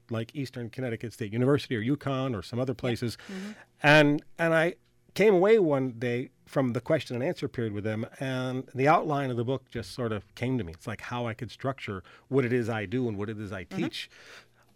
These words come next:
Speaker 1: um, into a book that I could then share with other people.
Speaker 2: So it's called The Drunkard's Path. Are you the drunkard?
Speaker 1: <laughs> No.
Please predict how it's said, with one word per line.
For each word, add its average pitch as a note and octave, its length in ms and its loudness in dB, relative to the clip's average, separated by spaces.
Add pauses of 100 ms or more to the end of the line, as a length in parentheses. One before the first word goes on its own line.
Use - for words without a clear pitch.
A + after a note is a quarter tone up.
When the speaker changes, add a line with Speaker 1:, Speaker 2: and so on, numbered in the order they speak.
Speaker 1:
um, A2 480 0 (260)
into D3 300 2
a C#3 40 4
book F#3+ 240 4
that C#3+ 140 0
I B2 160 0
could A2 260 -8
then A#2 200 -2
share C3 240 -2
with A2 120 -2
other G2+ 160 -8
people. - 300 -16 (840)
Speaker 2:
So G3 160 0
it's F#3 120 -4
called F3+ 500 0
The D#3+ 300 -2
Drunkard's E3+ 580 -8
Path. E3+ 360 -10
Are G3+ 60 -10
you G#3 140 -6
the A#3+ 100 -8
drunkard? F#3+ 460 -10
Speaker 1:
<laughs> - 40 -16
No. B2+ 440 4